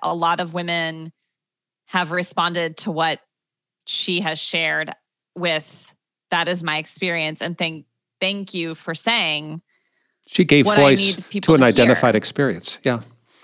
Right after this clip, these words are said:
Speaker 1: Yes. Yes. And I think that's really the experience of a lot of women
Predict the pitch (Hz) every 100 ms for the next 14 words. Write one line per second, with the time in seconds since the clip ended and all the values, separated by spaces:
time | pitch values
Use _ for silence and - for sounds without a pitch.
0 | - 214 123 - - - - - _ _
1 | _ - - - - - - 196 180 170
2 | 165 165 - - _ _ _ _ _ _
3 | _ - 214 240 214 202 190 196 190 180
4 | 175 170 170 - _ _ _ _ _ _
5 | 202 190 - 208 190 185 196 180 170 160
6 | 165 175 170 170 156 156 156